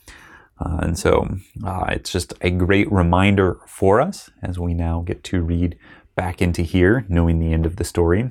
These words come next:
that Jesus does die and that he doesn't stay dead, he rises again. Uh, and so let us focus here on these, that Jesus was the willing sacrifice, uh, and that he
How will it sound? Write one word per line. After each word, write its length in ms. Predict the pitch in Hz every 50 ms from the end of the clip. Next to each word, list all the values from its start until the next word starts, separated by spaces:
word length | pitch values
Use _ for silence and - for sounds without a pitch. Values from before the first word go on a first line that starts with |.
| - - -
that 120 | 90 82
Jesus 380 | 78 - - 85 87 87 82 -
does 220 | - 85 82 78
die 460 | 76 - 80 80 80 85 92 98 101 101
and 140 | - 87 82
that 60 | 80
he 100 | 82 85
doesn't 260 | 85 80 80 80 90 87
stay 220 | - - 92 90
dead, 240 | 90 95 101 113 110
he 120 | 95 87
rises 480 | 85 82 85 82 85 87 87 92 85 -
again. 440 | - - - - - 92 110 147 147 - - - - - - - - - _ -
Uh, 240 | - 82 80 78 73
and 160 | 85 82 80
so 420 | - - 85 80 78 80 82 87 85 87 _ -
let 280 | 90 87 87 87 82 82
us 260 | 85 82 - - - - - _ _ _ _
focus 420 | - - 113 110 107 - 101 -
here 280 | - - 107 104 113 123
on 220 | 123 - 90 87
these, 320 | 87 87 92 113 151 147 -
that 200 | - - - 101
Jesus 400 | - 87 85 76 90 85 - -
was 260 | 95 92 87 87 - _ _ _ - _ _ -
the 100 | - 85
willing 380 | 82 87 95 98 104 101 92
sacrifice, 840 | 90 - 95 95 92 - - 110 - - 113 120 135 143 - - - - _ _ _ - 147 147 147 143 -
uh, 140 | 87 85 87
and 160 | 87 80 80 80
that 220 | 80 80 82 -
he 420 | - - 92 90 85 85 85 85